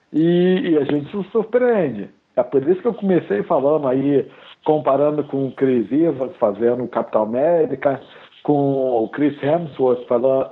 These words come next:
fazendo o, o Thor, et cetera. Porque não são grandes atores, a gente sabe disso, A gente já viu atuações deles fora desses filmes de super-heróis e eles não,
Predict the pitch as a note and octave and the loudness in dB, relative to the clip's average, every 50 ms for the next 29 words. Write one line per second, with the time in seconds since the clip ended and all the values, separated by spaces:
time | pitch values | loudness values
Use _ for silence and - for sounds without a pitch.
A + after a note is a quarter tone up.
0 | - - - A#2 A2+ - C3 C3 B2+ C3 A#2 F2+ F#2 G#2+ - - - B2 A2+ - | -6 -2 0 0 0 2 0 0 0 0 -2 -2 -2 -4 -4 -2 -6 -6 -6 -4
1 | - B2+ B2+ D3+ E3 F#3+ G3+ G3+ E3 C3+ B2 A2 - - C#3+ D#3+ F#3+ G3 - G#3 | -2 0 2 2 2 2 2 2 2 0 -2 0 -2 0 0 0 0 -2 -2 0
2 | D3 A2 - - - - _ - G3 - - G#3 E3 C3 - - - - F#3 A#3+ | -2 -2 -2 -6 -14 -14 _ -4 -4 -2 0 0 0 0 -2 -4 -4 -2 -2 -2
3 | C4+ - - A3 G#3+ G3 F3+ E3+ F3 E3+ D3+ D3 B2 - - C#3+ D#3 F3 F#3 F#3 | -2 0 0 0 2 2 2 2 0 0 0 -2 -2 0 0 0 0 0 0 -4
4 | - - - _ _ _ _ _ _ - - B2 A#2 C3 C#3 C#3 C#3+ - D3+ D3 | -10 -16 -20 _ _ _ _ _ _ -2 -2 0 0 0 -2 -2 -2 0 0 0
5 | C3+ - - - D#3+ D#3+ A3 F#3+ F3+ C#3 B2 B2+ C#3 E3+ F#3+ F#3+ - F#3+ E3+ - | 0 -2 -2 -2 0 0 2 0 -2 -2 -2 0 0 0 0 -2 -6 -12 -14 -14
6 | - - - - - - - B2 D3 E3+ E3 E3 F#3 D#3+ C#3+ D#3 G#3+ G#3+ G#3 G#3+ | -20 -20 -20 -20 -20 -6 -2 0 0 2 2 2 0 0 0 0 -2 -2 0 0
7 | G3 F3 E3+ - E3+ F3 E3 C#3 D3+ D#3 D#3 D3+ D3 C#3+ C3+ C3 - - - - | 0 0 0 0 -2 -2 -2 0 0 0 0 0 0 -2 -4 -4 -8 -14 -10 -8
8 | - D#3 F3 A3 A#3 G3+ D#3+ C#3 C#3+ C#3+ C#3 C#3 - - - D3+ C#3+ D3 C3 - | -4 -2 0 0 0 0 0 0 0 0 -2 -4 -8 -6 -6 -4 -4 -6 -8 -12
9 | - - - C#3 B2+ C3 C3 B2 B2+ C3 C#3 D#3+ E3 D#3 - - - - _ _ | -14 -10 -10 -6 0 0 2 2 2 2 4 2 2 0 -2 -6 -12 -20 _ _
10 | - D#3+ D3+ D3 D3 D3+ D3 D3 A#2+ - D3+ D3+ E3+ F#3+ G3 F#3+ E3+ C#3 - | -4 -2 0 2 2 0 0 -2 -4 -2 -2 0 0 0 0 -4 -6 -8 -12